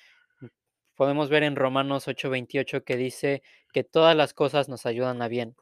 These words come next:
Y no necesariamente es para el bien que nosotros pensamos o esperamos, pero es para el bien de nuestra relación con Dios.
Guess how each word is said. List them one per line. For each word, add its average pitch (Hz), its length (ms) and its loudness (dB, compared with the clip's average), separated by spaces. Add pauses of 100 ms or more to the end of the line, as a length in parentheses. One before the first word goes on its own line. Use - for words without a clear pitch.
(640)
Y 165 400 6
no 165 140 2
necesariamente 160 680 2
es 139 80 -4
para 123 160 0
el 120 80 -2
bien 135 260 -2
que 147 100 -4
nosotros 123 460 -6
pensamos 139 840 -4
o 131 100 -2
esperamos, 131 760 0 (300)
pero 139 140 4
es 139 100 0
para 151 200 2
el 127 140 -2
bien 135 300 -2
de 135 80 -6
nuestra 123 300 -10
relación 120 600 -8
con 120 280 -8
Dios. 123 460 -6